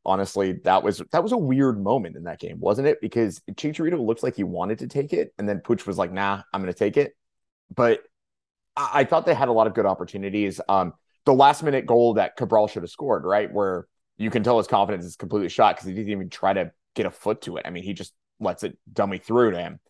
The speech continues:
Um, but I thought they played pretty well. Um, but then again, they also played a Real Salt Lake team that had thirty-six percent possession and just, again, as we talked about in the show last week,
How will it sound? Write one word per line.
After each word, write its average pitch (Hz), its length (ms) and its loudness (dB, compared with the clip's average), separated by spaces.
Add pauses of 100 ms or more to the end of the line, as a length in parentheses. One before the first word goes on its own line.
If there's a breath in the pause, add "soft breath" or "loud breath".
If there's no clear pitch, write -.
(400)
Um, 98 380 -2 (760)
but 147 100 -8
I 160 40 -4
thought 160 140 -4
they 156 80 -2
played 147 220 4
pretty 131 180 4
well. 107 440 2
Um, 95 360 -2 (440)
but 110 100 -2
then 117 120 2
again, 110 160 4
they 104 100 4
also 101 180 2
played 98 180 -2
a 98 40 0
Real 90 160 0
Salt 95 200 -2
Lake 92 160 -6
team 95 260 -8
that 90 120 0
had 90 180 -4
thirty-six 95 380 -4
percent 92 320 -6
possession 95 500 -8 (420)
and 98 120 -4
just, 95 220 -4 (240)
again, 95 280 2
as 85 160 -6
we 90 100 -6
talked 87 300 0
about 95 240 4
in - 40 -16
the 101 60 -10
show 98 200 -2
last 127 300 0
week, 95 240 -8